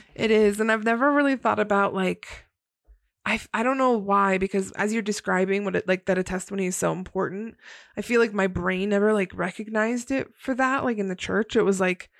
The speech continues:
just one of the things we did. I personally, I never thought of it of, like, wow, it's so important.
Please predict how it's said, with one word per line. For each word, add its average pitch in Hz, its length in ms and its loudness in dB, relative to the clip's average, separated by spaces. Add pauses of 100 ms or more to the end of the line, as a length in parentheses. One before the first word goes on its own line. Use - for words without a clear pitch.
(340)
just 214 240 -2
one 202 200 2
of 196 100 4
the 196 80 4
things 202 340 -6
we 226 140 -4
did. 247 380 -2 (420)
I 202 280 2 (300)
personally, 247 800 2
I 202 240 0
never 190 240 0
thought 180 280 -2
of 175 100 -4
it 165 60 -2
of, 165 140 -4
like, 165 360 -8 (560)
wow, 196 140 -8
it's - 180 -10
so 190 360 0
important. 185 760 -2